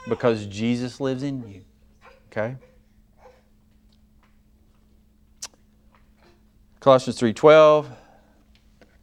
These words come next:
So as those who have been chosen of God,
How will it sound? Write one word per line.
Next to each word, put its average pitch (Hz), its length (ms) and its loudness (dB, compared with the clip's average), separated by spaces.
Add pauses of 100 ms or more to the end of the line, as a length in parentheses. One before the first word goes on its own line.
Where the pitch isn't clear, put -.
(1040)
So 143 340 4
as 135 220 4
those 135 340 4
who 131 160 4
have 127 260 4
been 123 320 2
chosen 131 720 2
of 113 220 -4
God, 117 540 4